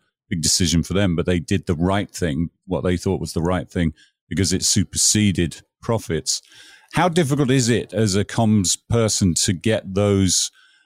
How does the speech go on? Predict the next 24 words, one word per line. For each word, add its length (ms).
issues 640
past 640
the 140
other 160
stakeholders? 720
Because 260
we've, 260
we 120
saw 360
the 260
shareholder 480
primacy 720
has, 260
has 160
dominated 960
business, 640
um, 320
for 720
a 60
number 200
of 60
decades, 400
but 180
then 280